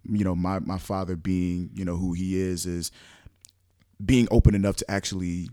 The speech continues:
just say, "This is who I am. This is, these are the mistakes that I've made. These are the things that I'm learning and growing from." Um, and one, one of the things that I remember,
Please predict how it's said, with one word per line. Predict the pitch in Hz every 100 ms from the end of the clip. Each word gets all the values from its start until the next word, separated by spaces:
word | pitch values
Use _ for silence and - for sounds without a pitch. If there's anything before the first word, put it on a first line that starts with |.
| -
just | 90 90 -
say, | 107 90 80 85 _ _ -
"This | 101
is | 95
who | 98 95
I | 92
am. | 92 87 90 90 92
This | 101
is, | 95
these | 101 98
are |
the | 90
mistakes | 87 - 90
that | 90
I've | 87 87
made. | 85 85 82 -
These | 90 101
are | 92
the |
things | 87 90 87
that | 87
I'm | 85
learning | 87 90 85
and | 82
growing | 80 92 85
from." | - 82 87 104 - - - - -
Um, | 87 80 - - -
and | 92 92 90 - _ -
one, | - 104 110
one | 104
of | 104
the | 95
things | 101 92
that | 92
I |
remember, | 90 90 92 90 85